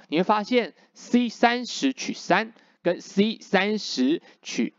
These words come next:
二十七是一样的答案。所以呢，你可以知道的事情是什么？可以知道的事情是，如果说我们现在，我们现在有一个公式可以在这边得到了，就是C N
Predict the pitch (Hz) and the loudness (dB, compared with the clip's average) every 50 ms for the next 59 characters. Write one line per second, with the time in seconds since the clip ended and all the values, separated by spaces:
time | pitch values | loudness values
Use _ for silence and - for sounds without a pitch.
0 | _ - 196 214 185 - - 131 - - - - - 208 240 254 240 - - - | _ 0 0 0 0 0 -6 -8 -6 -2 -2 2 4 4 2 2 0 -6 -12 -20
1 | _ - - - - - _ - 233 135 160 214 269 269 233 196 170 - - 123 | _ -12 -6 -6 -6 -6 _ -12 -8 0 2 4 4 4 2 -2 -2 0 -2 0
2 | 123 147 185 185 151 _ _ _ _ _ _ - - - - 269 285 320 320 294 | 0 2 0 0 -2 _ _ _ _ _ _ -18 -6 2 4 6 6 6 2 -2
3 | 262 254 262 262 254 _ - - - 165 160 240 240 - 214 226 233 220 202 185 | -2 0 0 0 -2 _ -14 -10 -8 -2 0 0 0 2 2 2 2 2 0 0
4 | - 214 190 170 151 147 170 156 151 127 117 - - 190 - - 170 151 - 147 | -2 -4 -4 -4 -6 -6 -4 -2 0 0 0 -2 -4 -10 -2 -2 -2 0 2 2
5 | 165 156 151 156 156 139 135 - 170 170 147 - - - - 165 185 247 285 311 | 2 2 2 0 -6 -8 -6 0 0 0 0 0 -8 -10 0 2 2 4 2 0
6 | 320 - - 262 220 185 147 107 - - - - 202 220 247 262 247 - - - | -2 0 0 2 2 2 0 -2 -6 -6 2 4 4 4 4 2 -4 -8 -12 -20
7 | - _ - 139 - 135 135 131 131 - - 202 190 175 170 - - 220 214 185 | -18 _ -2 -2 -2 0 -2 -4 -4 0 0 0 0 -2 -6 0 2 2 2 2
8 | 151 _ _ _ _ _ - 127 127 135 277 - - 196 180 175 196 180 147 127 | -2 _ _ _ _ _ -18 -16 -14 -14 -12 -8 -6 -4 0 2 2 2 2 0
9 | 123 117 120 117 160 156 143 127 - _ _ _ _ _ _ - - 190 196 214 | 0 -2 0 2 2 2 0 0 -4 _ _ _ _ _ _ -4 -2 -2 -2 -2
10 | 214 - - - 262 254 190 - _ _ _ _ _ _ - 151 131 - 151 147 | -6 -6 -2 0 2 2 2 0 _ _ _ _ _ _ -6 -6 -4 0 0 0
11 | 143 - 143 151 160 160 - 156 131 - - 247 247 220 180 143 107 - _ _ | 0 0 0 0 0 0 0 0 0 4 4 4 4 4 0 -2 -4 -8 _ _
12 | _ - 151 151 - - 180 160 143 - _ _ _ _ - - - - - - | _ -4 -4 -4 0 0 0 0 0 -4 _ _ _ _ -18 -16 -14 -12 -10 -8
13 | - 180 214 233 240 254 262 262 262 247 - _ _ _ _ _ _ _ - - | -2 2 2 2 2 2 0 0 -2 -4 -10 _ _ _ _ _ _ _ -4 0
14 | 190 202 208 214 214 214 220 220 226 233 233 226 | 0 0 0 0 -2 -2 -2 -2 -4 -6 -8 -14